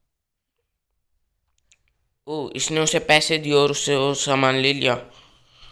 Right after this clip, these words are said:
और ये बोल रहा है कि तुम भी उन्हें पै-, उम, वो पैकेज देने आए हो। तो ये बोल रहा है, "क्या तुम उनसे फाइट करोगे या फिर मुझे जाने दोगे?" हम फाइट करेंगे और इसे हराएंगे। स्नीजल वर्सेस गिबल। फायर फैंग सुपर इफेक्टिव चीज़ है।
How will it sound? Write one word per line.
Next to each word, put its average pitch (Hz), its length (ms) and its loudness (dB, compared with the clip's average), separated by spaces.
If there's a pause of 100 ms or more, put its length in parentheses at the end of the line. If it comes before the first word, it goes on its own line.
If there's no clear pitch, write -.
(600)
और 139 120 -2
ये 143 100 2
बोल 143 200 6
रहा 139 80 4
है 143 60 4
कि 143 180 -8
तुम 151 280 -2
भी 190 80 2
उन्हें 147 380 0
पै-, - 260 -10
उम, 139 260 4
वो 139 180 6
पैकेज 127 400 0
देने 123 280 2
आए 117 120 2
हो। 113 80 0 (600)
तो 131 60 -2
ये 135 40 2
बोल 127 200 4
रहा 131 60 6
है, 127 60 4
"क्या 135 160 -2
तुम 135 240 -2
उनसे 131 200 -4
फाइट 135 340 2
करोगे 143 320 4
या 151 80 6
फिर 143 240 -2
मुझे 135 260 -2
जाने 107 320 0
दोगे?" 104 300 -4 (360)
हम 135 200 0
फाइट 123 320 2
करेंगे 127 540 2 (440)
और 127 100 4
इसे 127 200 -2
हराएंगे। 120 680 2 (560)
स्नीजल 143 680 2
वर्सेस 127 680 2
गिबल। 139 400 2 (680)
फायर 170 340 -2
फैंग 123 280 -2
सुपर - 340 2
इफेक्टिव - 560 -2
चीज़ 62 360 -12
है। 110 240 -12